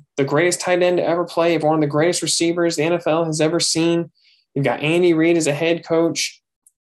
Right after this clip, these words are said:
You've got some, you've got the greatest defensive tackle in, in Chiefs history for sure, and at least the second best in the N F L. And playmakers all over the place.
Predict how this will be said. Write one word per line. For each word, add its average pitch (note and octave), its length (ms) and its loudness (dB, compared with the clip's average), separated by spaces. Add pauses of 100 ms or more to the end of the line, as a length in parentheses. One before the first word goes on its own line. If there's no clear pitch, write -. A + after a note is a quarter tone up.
(120)
You've D3+ 200 0
got C#3+ 180 -6
some, C#3 300 0
you've D3 140 2
got C3+ 100 2
the B2 80 -2
greatest D#3 720 0
defensive D#3 400 -2
tackle D#3 720 -2
in, C3+ 460 -2
in B2+ 240 -4
Chiefs F3+ 340 0
history C#3 340 0
for A#2 120 -4
sure, D#3 300 0
and B2+ 140 0
at A#2 380 -4
least F3+ 220 2
the A2+ 80 -4
second D3+ 340 0
best A2+ 300 -2
in A#2+ 60 -6
the G#2+ 120 -8
N A#2+ 120 -6
F A2+ 180 -8
L. C#3 360 0 (840)
And D#3 500 2 (380)
playmakers G3+ 540 2
all G#3+ 200 4
over B3 180 4
the C#3 100 0
place. - 480 -6